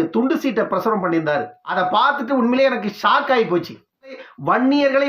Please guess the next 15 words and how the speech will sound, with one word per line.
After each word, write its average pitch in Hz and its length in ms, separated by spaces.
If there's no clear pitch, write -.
வளர 226 400
விடக்கூடாது 269 640
அப்படின்னு 233 360
சொல்லி 220 260
ஒரு 240 180
பிட் 226 260
நோட்டீஸ் 262 360
அடிச்சு 185 300
நோட்டீஸை 294 440
ஒரு 240 180
மாவட்டம் 302 600
ஃபுல்லாவே 311 640
வந்துட்டு 269 240
பரவ 262 240
விட்டுருக்காங்க. 196 560